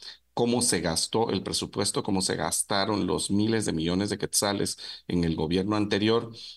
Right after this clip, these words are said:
y, eh, pues cómo esto, eh, no se tradujo e-, en absolutamente, ah, ah, pues, eh, beneficios de lo que hoy el Estado cree que es su responsabilidad. Entonces, por ejemplo, en carreteras, mal.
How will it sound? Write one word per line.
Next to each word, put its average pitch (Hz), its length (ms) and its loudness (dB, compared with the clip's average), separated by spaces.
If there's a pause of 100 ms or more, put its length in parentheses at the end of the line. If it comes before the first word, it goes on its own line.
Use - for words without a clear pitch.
(120)
y, 113 380 4
eh, 90 340 4
pues 85 240 0
cómo 98 420 0
esto, 98 460 0 (320)
eh, 76 380 0
no 95 280 2
se 104 160 2
tradujo 101 680 0
e-, 104 180 -2
en 87 140 2
absolutamente, 92 960 0 (280)
ah, - 180 -6 (160)
ah, 87 420 2 (100)
pues, - 300 -2
eh, 80 400 0 (180)
beneficios 120 1000 2
de 92 200 2
lo 107 380 4
que 110 320 -2
hoy 180 400 2
el 92 100 2
Estado 113 480 0
cree 92 300 2
que 80 140 0
es 80 80 0
su - 120 -2
responsabilidad. - 800 0 (460)
Entonces, 113 280 0
por 110 160 0
ejemplo, 104 380 2
en 90 80 0
carreteras, 98 640 0
mal. - 320 -4